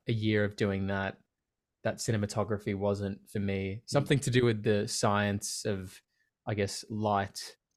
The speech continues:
Speaker 2: Yes.
Speaker 1: and the relationship with camera and shutter speed, and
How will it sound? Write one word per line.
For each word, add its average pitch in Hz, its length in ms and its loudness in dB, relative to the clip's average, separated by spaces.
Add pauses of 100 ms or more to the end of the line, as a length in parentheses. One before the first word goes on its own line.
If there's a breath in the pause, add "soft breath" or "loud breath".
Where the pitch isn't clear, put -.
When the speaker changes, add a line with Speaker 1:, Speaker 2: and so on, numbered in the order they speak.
Speaker 2:
Yes. - 500 2
Speaker 1:
and 101 400 -2
the 120 120 0
relationship 107 680 0
with 101 220 -2 (100)
camera 101 480 0
and 95 340 -4
shutter 107 300 -2
speed, 101 440 0
and 98 200 -2